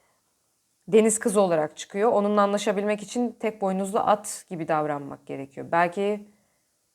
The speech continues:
gerçekten burada çok spiritüel şeylerden bahsediyoruz. Ve aslanın etrafı normalde böyle şeylerle diyelim ki çok dalga geçen.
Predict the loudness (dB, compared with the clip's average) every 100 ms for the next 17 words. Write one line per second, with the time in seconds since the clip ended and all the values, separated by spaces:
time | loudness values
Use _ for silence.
0 | _ 4 6 6 0 -2 -2 -4 -4 -6
1 | -8 -14 -8 2 2 2 0 0 0 -2
2 | -4 -6 -6 -4 -2 2 0 0 -2 -2
3 | 0 -2 0 0 0 0 -2 0 0 0
4 | 2 2 0 -4 -6 -6 -6 -8 -8 -6
5 | -8 -8 -8 2 4 4 0 -4 -8 -14